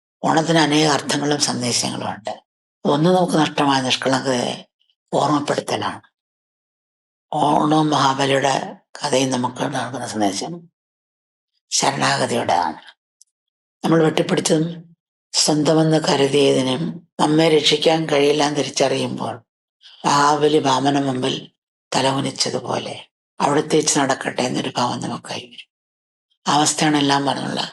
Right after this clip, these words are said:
ശരിയായ ആഘോഷം. ഒരുമയുടെയും പങ്കുവയ്ക്കലിൻ്റെയും ഭക്തിയുടെയും ഈശ്വര സമർപ്പണത്തിൻ്റെയും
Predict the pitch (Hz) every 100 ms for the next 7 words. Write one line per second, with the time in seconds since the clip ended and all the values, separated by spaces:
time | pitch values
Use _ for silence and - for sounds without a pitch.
0 | - _ _ - - 135 135 127 - -
1 | 127 131 - - - _ _ _ _ _
2 | _ _ _ 156 143 156 151 143 143 139
3 | 139 - 127 127 131 127 131 127 127 123
4 | - 151 - - - - 160 156 151 151
5 | 160 285 151 127 139 139 131 131 127 131
6 | 127 135 127 127 123